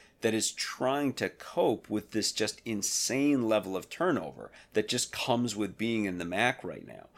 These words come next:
So they have very, very little returning production, but they're gonna have a legit Power Five pair of safeties, guys who were decent recruits at all levels,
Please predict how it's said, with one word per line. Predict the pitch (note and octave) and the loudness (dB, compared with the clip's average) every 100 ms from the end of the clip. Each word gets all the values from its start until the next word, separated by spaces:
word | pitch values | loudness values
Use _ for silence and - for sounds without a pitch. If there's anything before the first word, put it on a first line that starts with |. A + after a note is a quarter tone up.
| - - | -20 -4
So | - | 0
they | A#2 A#2+ | 2 2
have | |
very, | A2 G2+ G#2 A#2+ C3 D3 | 0 -4 2 4 6 4
very | C#3 G#2 G#2+ A2+ B2 C#3 | 2 0 4 6 6 4
little | A#2 A2 A2 | 4 4 4
returning | G#2 G2 G2+ G2 F#2 | 2 0 -2 0 -2
production, | - F2+ G2 - A1+ - - - | 0 0 0 -2 -8 -14 -20 -6
but | - G#2 | -2 2
they're | G#2 | 2
gonna | A2 B2 | 4 2
have | A2 A2 G#2+ - | 4 4 4 2
a | G2+ | -2
legit | F#2 F2 F2 G#2+ B2+ D3 - | -2 -6 -2 4 4 4 -2
Power | - - G#2 A2 C#3+ | -6 0 2 6 4
Five | C#3+ A2+ G#2 G#2+ G#2 - | 6 4 6 4 4 0
pair | G#2 G2 | 2 4
of | G2+ | 2
safeties, | - G#2+ G2+ - - A#1 - - - - _ - - A2 | 2 2 2 -2 -12 -10 -10 -10 -20 -20 _ -20 -14 2
guys | G#2 A#2+ B2 | 6 8 6
who | - | 2
were | A#2+ A2 | 4 2
decent | G#2+ - D#3+ - C3 | 0 -2 0 0 0
recruits | G2+ F#2+ - D#3 G3 F2 - - | -2 -4 -4 0 0 0 -4 -2
at | G#2 - | -2 -2
all | - F#2+ B2+ C3 | 0 4 6 4
levels, | G2+ A#2 E2+ C#2 - | 6 4 4 -4 -10